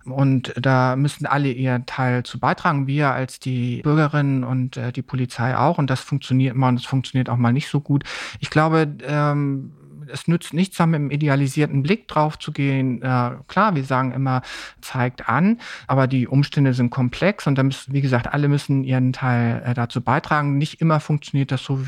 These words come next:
wie wir uns das vielleicht vorstellen, aber das nützt ja nichts. Wir müssen irgendwie einen Umgang,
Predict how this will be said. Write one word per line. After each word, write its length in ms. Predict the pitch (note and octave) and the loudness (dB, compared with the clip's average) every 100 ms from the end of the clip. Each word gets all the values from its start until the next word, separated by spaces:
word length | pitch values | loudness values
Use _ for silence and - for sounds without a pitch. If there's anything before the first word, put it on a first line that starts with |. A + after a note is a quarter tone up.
| C3 | -6
wie 180 | C3 B2 | -6 -2
wir 160 | B2 B2 | -2 -2
uns 140 | - | -4
das 120 | B2 | -8
vielleicht 580 | - B2 B2 _ - - _ - | -6 -6 -8 _ -20 -20 _ -20
vorstellen, 800 | - - C3 D#3 - E3 F3 F3+ - - - - - | -14 -2 0 0 0 2 2 2 -2 -10 -10 -10 0
aber 320 | C3 C3+ C3 | 4 4 2
das 240 | C3+ - | -2 0
nützt 220 | D#3+ - | 0 2
ja 80 | C3 | 0
nichts. 240 | G#2+ A2 - | 0 0 2
Wir 60 | |
müssen 320 | C#3 D3+ D3+ C#3 | 2 4 2 2
irgendwie 240 | D3+ D3 | 2 2
einen 80 | C#3+ | 2
Umgang, 440 | D#3+ D#3 A#2+ A2 | 4 4 4 0